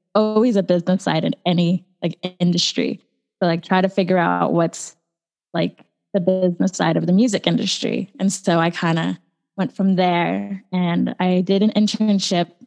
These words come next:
in high school. Yeah, in high school with a nonprofit called Levitt Pavilion,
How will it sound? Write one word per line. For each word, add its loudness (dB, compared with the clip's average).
in 2
high 0
school. 0
Yeah, 0
in 2
high 4
school 0
with 0
a 2
nonprofit 2
called -2
Levitt 0
Pavilion, 0